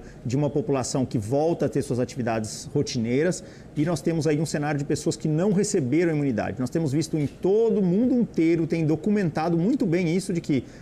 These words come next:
as U T Is estão sendo sobrecarregadas em alguns países com pessoas que não receberam a vacinação ou não estão com a vacinação completa.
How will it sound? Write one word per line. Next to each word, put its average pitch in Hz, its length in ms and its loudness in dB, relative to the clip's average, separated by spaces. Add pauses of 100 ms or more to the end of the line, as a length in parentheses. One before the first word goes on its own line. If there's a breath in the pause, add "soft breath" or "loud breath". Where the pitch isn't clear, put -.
(180 loud breath)
as 180 220 0
U 208 80 2
T 185 100 2
Is 143 220 4
estão 190 420 0
sendo 190 240 0
sobrecarregadas 120 760 0
em - 20 2
alguns 117 160 0
países 165 460 0
com 220 100 0
pessoas 226 540 0
que 254 100 0
não 220 160 2
receberam 254 440 2
a 294 40 -2
vacinação 240 480 0
ou 190 160 4
não 220 80 2
estão 208 220 0
com 214 80 -2
a - 20 -2
vacinação 196 380 -2
completa. 170 600 0